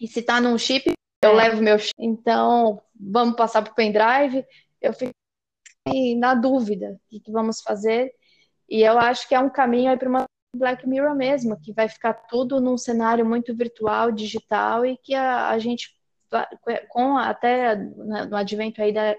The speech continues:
Speaker 1: L G P D, claro que precisamos de uma segurança de informação, a-, até porque eu tô aqui trabalhando no home office e de repente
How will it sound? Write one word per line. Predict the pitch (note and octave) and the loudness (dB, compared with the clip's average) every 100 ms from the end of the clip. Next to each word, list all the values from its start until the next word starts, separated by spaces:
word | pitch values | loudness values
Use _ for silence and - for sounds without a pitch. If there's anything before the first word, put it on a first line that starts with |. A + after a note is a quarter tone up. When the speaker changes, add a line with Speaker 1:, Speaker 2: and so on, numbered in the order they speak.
| - | -4
Speaker 1:
L | G#3 G#3+ | -4 -2
G | G#3+ | -4
P | G#3 G3+ | -8 -10
D, | F#3 A3 C4 - _ _ _ _ _ _ - | -6 -4 -4 -6 _ _ _ _ _ _ -4
claro | A3+ A#3 A#3+ | 0 2 2
que | A#3 | -2
precisamos | - G#3+ G#3+ G#3 A3 A#3+ B3 | -4 -6 -6 -4 -2 -2 -4
de | A#3 | -4
uma | A3+ | -6
segurança | - G#3+ G#3+ G#3+ G#3+ | -6 -4 -4 -4 -8
de | G#3 | -10
informação, | G#3 G#3 G3+ G3 - B3 C#4 | -8 -6 -6 -6 -4 -2 0
a-, | - | -2
até | - - A#3 | -4 -6 -6
porque | A#3 A3+ - B3+ C#4 - | -6 -8 -2 0 2 0
eu | A#3 A#3 | -2 0
tô | |
aqui | A#3+ A#3+ | -4 -4
trabalhando | A#3+ A#3 A3+ A3+ A3+ | -6 -4 0 0 0
no | A3 | -2
home | A3+ G#3+ | -2 -2
office | A#3 A#3+ C4 | -4 -4 -2
e | |
de | C#4+ | 0
repente | C#4+ C#4 C#4 C#4 | 0 0 -4 -2